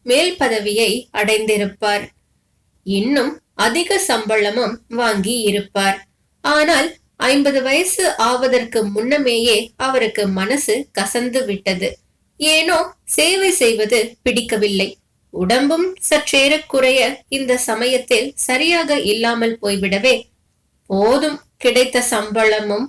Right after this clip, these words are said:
உத்தியோகமும் பதவியும்" என்ற பென்ஷன் வாங்கி கொண்டு விட்டார். அவருக்கு மாசா மாசம்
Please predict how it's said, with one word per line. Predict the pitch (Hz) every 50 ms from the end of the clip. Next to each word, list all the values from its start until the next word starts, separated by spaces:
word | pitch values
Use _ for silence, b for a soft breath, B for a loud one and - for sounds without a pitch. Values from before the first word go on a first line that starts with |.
| -
உத்தியோகமும் | - 226 233 226 - 254 247 240 226 226 226 202 202 208 226 269 269 -
பதவியும்" | - 311 202 233 233 226 226 208 208 202 208 - _ _ _
என்ற | - 254 247 240 254 240 247 226 262 - - _ _ _ _ _ -
பென்ஷன் | 285 320 349 349 - 349 302 247
வாங்கி | 220 214 208 202 196 208
கொண்டு | 202 - 208 190 185 233 240
விட்டார். | 240 233 226 240 - 220 220 220 - - _ _ _ _ _ _ -
அவருக்கு | - 302 285 311 302 285 285 - 285 277
மாசா | 240 226 233 285 359 370 - 403 349 302
மாசம் | 254 233 220 214 220 - 247 247 247